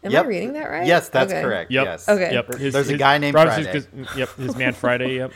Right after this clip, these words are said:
Speaker 3: Yep. <laughs>
Speaker 1: "Work together with friends or with Friday to survive on a deserted island."
Speaker 2: All right. So f-,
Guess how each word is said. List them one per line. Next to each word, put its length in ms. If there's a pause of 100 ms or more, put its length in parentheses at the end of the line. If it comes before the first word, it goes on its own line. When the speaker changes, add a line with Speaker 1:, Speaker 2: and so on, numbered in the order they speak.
(120)
Speaker 3:
Yep. 280
<laughs> 60
Speaker 1:
"Work 380
together 420
with 200
friends 480
or 160
with 160
Friday 540
to 120
survive 540
on 140
a 60
deserted 580
island." 560 (760)
Speaker 2:
All 140
right. 300 (340)
So 400
f-, 80